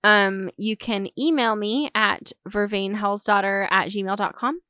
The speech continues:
or you can message me on Instagram. If it's about the homework, please message me. If it's about this podcast at all, please message me at Welcome to Magic School on Instagram. Um, and if it's about, like, Oil Coven or scheduling a reading or anything, feel free, or you just wanna chat, feel free to message me at Vervain and the Roses.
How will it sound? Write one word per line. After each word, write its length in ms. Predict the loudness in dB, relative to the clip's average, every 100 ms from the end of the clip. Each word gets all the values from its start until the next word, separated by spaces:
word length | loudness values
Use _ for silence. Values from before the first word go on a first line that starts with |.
| _ _ _ _ _ -2
or 220 | 4 4
you 180 | 4 0
can 560 | -2 -2 0 -2 -2 -2
message 340 | -2 -4 -6 -6
me 140 | -4
on 140 | -4 -4
Instagram. 800 | -6 -6 -2 -2 2 0 -2 -10 _ _ _ 2
If 180 | 4 4
it's 240 | 2 2
about 300 | 8 8 8
the 100 | 4
homework, 480 | 4 4 2 2 -2
please 260 | -4 -2
message 320 | -2 -2 -4 -4
me. 120 | -4
If 100 | 0
it's 80 | 6
about 160 | 6
this 100 | 4
podcast 580 | 6 6 8 6 6 2
at 40 |
all, 220 | 4 4 4
please 260 | 0 0
message 300 | -2 -4 -8
me 120 | -4
at 220 | 2 2 4
Welcome 260 | 0 -2
to 60 | 0
Magic 300 | 0 -2 -8
School 340 | 0 0 0
on 120 | 0 0
Instagram. 560 | -2 -2 0 -2 -4 _ _ _ _ 4
Um, 440 | 6 6 2 -6 0
and 180 | 0 2
if 140 | 0
it's 160 | -2 0
about, 420 | 6 8 8 6
like, 200 | 0 2
Oil 180 | 2 2
Coven 480 | 0 -2 -2 -4 -6
or 80 |
scheduling 400 | -4 -6 -4 -6
a 40 | -4
reading 320 | -4 -6 -6
or 40 |
anything, 400 | -6 -6 -6 -6
feel 180 | -4 -4
free, 400 | -4 -6 -6 -4 4
or 160 | 4
you 100 | 4
just 140 | -4 -6
wanna 120 | -6
chat, 380 | 2 4 4 2
feel 140 | -2
free 160 | -2 -4
to 60 |
message 340 | -4 -6 -8 -8
me 120 | -6
at 140 | -8
Vervain 240 | -8 -10 -10
and 100 | -6
the 60 |
Roses. 600 | 0 0 2 2 0 -6